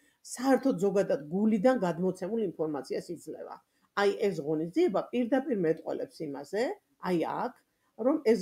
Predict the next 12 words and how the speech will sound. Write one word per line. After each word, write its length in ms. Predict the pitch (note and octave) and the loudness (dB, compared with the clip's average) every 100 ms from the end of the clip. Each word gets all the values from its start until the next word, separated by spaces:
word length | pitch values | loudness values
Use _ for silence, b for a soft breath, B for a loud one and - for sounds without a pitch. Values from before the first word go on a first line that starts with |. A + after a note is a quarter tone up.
| F#3 | 2
ნახე, 300 | F3+ G3 B3 | 0 0 0
ამის 260 | F3+ F3 - | -2 -4 -4
მერეც 320 | F3+ E3 E3 | 0 2 2
გაჩვენებ 520 | - D#3 - D3+ D#3 - | 0 -4 -2 -6 -6 -6
შემდეგ 300 | D3 D3+ D3 | -6 -6 -8
სლაიდს, 440 | - E4 F#3+ - _ _ - | -6 -2 -2 -4 _ _ -2
აი 100 | G3 | 2
ეს 120 | F3+ D#3 | 2 0
ღონისძიებები, 720 | E3 D#3+ D#3+ C4 D#4+ F3 D#3+ | 0 0 0 0 2 0 -2
მეგობრებო, 600 | D3 D3 D#3 D3 C3+ C#3 | -2 0 0 -2 -4 -4
ნიშნავს, 540 | G3 A#3 - D3 C#3 | -2 -2 -6 -8 -8
რომ 240 | D#3 C3 | -8 -8